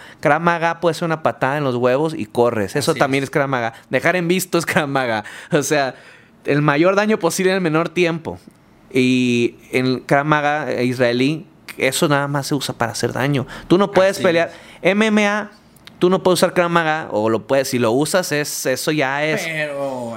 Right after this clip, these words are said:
Speaker 2: eso ya es con armas.
Speaker 1: Eso ya es con armas, ¿no?
Speaker 2: Así es.
Speaker 1: Porque ya, eh, ahí es donde entra yo a mí mi des-, con lo que discrepo yo con la M M A,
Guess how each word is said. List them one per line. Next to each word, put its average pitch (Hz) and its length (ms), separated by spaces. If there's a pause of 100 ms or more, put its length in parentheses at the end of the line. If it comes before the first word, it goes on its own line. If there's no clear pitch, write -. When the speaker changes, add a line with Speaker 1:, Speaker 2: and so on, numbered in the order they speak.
(200)
Speaker 2:
eso 190 240
ya 240 80
es - 80
con 247 160
armas. 151 480
Speaker 1:
Eso 147 320
ya 147 160
es 147 120
con 139 220
armas, 92 400
¿no? 127 120
Speaker 2:
Así 143 120
es. 127 60
Speaker 1:
Porque 117 720 (720)
ya, 139 320
eh, 131 480
ahí 143 140
es 165 60
donde 165 220
entra 156 280
yo 156 160
a 139 40
mí 143 180
mi 156 180
des-, - 260 (160)
con 139 140
lo 135 100
que 151 100
discrepo 170 520
yo 175 160
con 170 180
la 143 60
M 156 180
M 156 220
A, 123 220